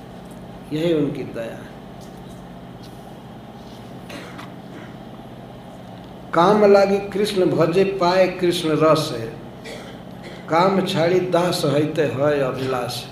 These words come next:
कोई व्यक्ति काम लागी कृष्ण भजे, विषय भोग की प्राप्ति के लिए कृष्ण का भजन करता है,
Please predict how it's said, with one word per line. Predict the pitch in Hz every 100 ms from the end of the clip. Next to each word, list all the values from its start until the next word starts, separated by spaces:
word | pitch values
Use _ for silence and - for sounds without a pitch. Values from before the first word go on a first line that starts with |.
| - - - - - - - - - - - - - -
कोई | 190 190
व्यक्ति | 180 180 - 190 175 143 113 - - - - - - - - - - - - - - - - - - - - - - - - - - - - - -
काम | 160 180 196
लागी | 185 180 175 175 175
कृष्ण | 170 156 139
भजे, | 120 120 120 117 117 - - - - - - - - -
विषय | 143 143 196
भोग | 143 170 175
की | 175
प्राप्ति | 170 170 170 - 175
के | 170
लिए | 156 156
कृष्ण | 170 151 160
का | 151
भजन | 135 139 143 135
करता | 127 120 117
है, | 107